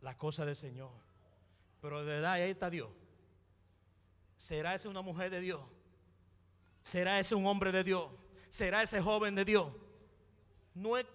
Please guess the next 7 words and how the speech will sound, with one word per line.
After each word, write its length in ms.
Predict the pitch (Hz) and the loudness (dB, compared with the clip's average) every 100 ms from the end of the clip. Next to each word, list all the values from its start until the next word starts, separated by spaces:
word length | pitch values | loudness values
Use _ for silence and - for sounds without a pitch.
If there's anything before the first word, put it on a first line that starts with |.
| - | -2
cuestione 580 | 214 202 220 240 247 240 | 0 0 2 4 4 4
las 140 | 196 - | 2 2
que 100 | 208 | 0
son 280 | - 233 233 | 2 4 6
las 140 | 202 | 4
cosas 520 | - 233 233 220 202 | 6 8 8 6 2
externas. 840 | 196 - 233 240 220 196 185 180 139 | 0 4 8 10 8 4 4 2 -4